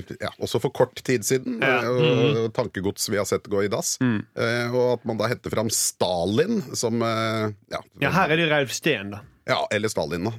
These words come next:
Speaker 1: Eh,
Speaker 2: Ja.
Speaker 1: som det
Speaker 2: Som, eh, du tolker han.
Speaker 1: Ja, jeg tolker de to som, som det samme.
Speaker 2: <laughs>
Speaker 1: Som da, da var, eh, ansvarlig for toogtjue millioner døde i Russland. Så er det
Speaker 2: Mm.
Speaker 1: litt sånn, eh, så kan man jo på en eller annen måte ikke si at dette her går,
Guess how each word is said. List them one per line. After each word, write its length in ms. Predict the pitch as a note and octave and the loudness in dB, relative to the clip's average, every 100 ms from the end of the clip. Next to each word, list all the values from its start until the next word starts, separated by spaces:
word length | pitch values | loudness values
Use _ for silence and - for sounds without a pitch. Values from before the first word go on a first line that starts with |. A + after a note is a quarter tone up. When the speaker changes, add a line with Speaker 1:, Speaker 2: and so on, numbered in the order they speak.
| G#2 | -4
Speaker 1:
Eh, 240 | A#2 A#2+ A#2 | -2 0 0
Speaker 2:
Ja. 120 | A#2 | -2
Speaker 1:
som 180 | G#2 A2 | -4 -6
det 480 | A2 G#2+ G#2 G#2 G#2+ | -4 -2 -2 -4 -4
Speaker 2:
Som, 300 | C3 B2 A2+ | -2 0 0
eh, 140 | A2 | 0
du 120 | G#2+ A2 | -2 -2
tolker 280 | A2 G2+ G2+ | -2 -2 -2
han. 160 | F#2 | 0
Speaker 1:
Ja, 280 | G#2 A#2 F#2 | 2 2 4
jeg 180 | G2 G2+ | 2 0
tolker 240 | A2 G#2+ | -2 -4
de 100 | G#2 | -4
to 200 | F#2+ F2 | -2 -4
som, 180 | D2+ F#2 | -4 -2
som 360 | A2+ - G3 - | 0 2 2 2
det 160 | C3+ G2 | 0 0
samme. 640 | E3 - F3 F3+ C#3 F3 - D3 - - - - - - G#2 A2 | 0 0 0 0 0 -2 -4 -6 -8 -12 -12 -12 -16 -20 -10 -4
Speaker 2:
<laughs> 80 | C#3 | -2
Speaker 1:
Som 140 | B2 | 2
da, 160 | B2 G#2 | 2 4
da 180 | G#2 G2+ | 2 2
var, 300 | G2 F#2 F2 | 2 2 2
eh, 480 | F2+ F2+ F#2 F2+ F2 | 2 0 -2 -4 -4
ansvarlig 360 | F2 - E2+ E2+ | -4 -2 -2 -2
for 100 | E2+ | -6
toogtjue 420 | G2+ E2+ F#2 E2 | -6 -4 -4 -2
millioner 560 | E2+ E2+ D#2 D#2+ E2 E2+ | -2 -2 -2 -2 -2 -2
døde 300 | F2 D#2 E2 | -2 0 0
i 160 | E2+ | 0
Russland. 300 | E2+ D#2+ - - | -4 -4 -6 -2
Så 80 | - | 0
er 120 | - | 2
det 80 | C#3+ | 0
Speaker 2:
Mm. 40 | |
Speaker 1:
litt 100 | B2+ | -2
sånn, 360 | C3 A#2+ A#2 A#2 - - _ _ - | -2 -4 -4 -8 -12 -20 _ _ -6
eh, 100 | A#2 | -4
så 140 | D3 C3 | -2 0
kan 100 | A#2 | 2
man 80 | B2 | 2
jo 60 | |
på 100 | A#2+ C#3+ | 2 2
en 60 | |
eller 100 | B2 | 4
annen 80 | B2 A#2 | 2 2
måte 140 | - | 0
ikke 140 | A2 A2+ | -2 -2
si 240 | - G2 | -2 0
at 100 | F#2 F#2+ | 0 -2
dette 120 | F#2 | -2
her 80 | F2 | -2
går, 180 | F2+ G#2 | -2 -4